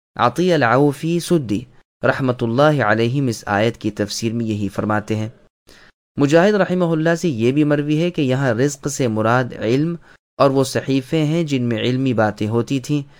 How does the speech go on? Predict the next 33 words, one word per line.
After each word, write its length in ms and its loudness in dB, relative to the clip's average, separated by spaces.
لیکن 280 0
اول 360 4
قول 300 2
ہی 140 0
زیادہ 360 0
صحیح 320 -4
ہے۔ 140 -6
اس 200 2
آیت 280 4
میں 100 0
اولیاء 340 4
اللہ 340 2
کی 120 -2
کرامات 540 2
کی 120 -2
دلیل 340 2
ہے 100 -8
اور 140 4
اس 160 2
کے 140 2
ثبوت 440 2
میں 140 2
بہت 280 0
سی 140 -6
حدیثیں 380 -4
بھی 140 2
آئی 220 2
ہیں۔ 120 -2
زکریا 500 4
علیہ 140 4
السلام 600 4
ایک 380 2
دن 220 4